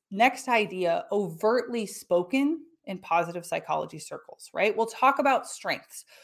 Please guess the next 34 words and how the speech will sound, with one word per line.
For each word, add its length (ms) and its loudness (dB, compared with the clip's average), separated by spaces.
We'll 120 0
talk 380 6
about 560 6
relationships. 880 -4
We'll 80 -2
talk 320 2
about 280 4
communication 720 -4
styles, 680 -10
but 80 -8
we're 60 0
not 180 2
talking 200 2
about 160 2
this, 420 -4
<laughs> 340 -20
which 140 -4
is 100 -4
your 100 0
foundational 640 0
needs. 500 -12
You're 160 0
not 220 0
gonna 160 2
flourish 540 0
if 120 -10
you're 100 -8
food 300 -4
insecure, 520 -8
right? 240 2
You're 140 4
not 200 6
gonna 180 4
feel 720 2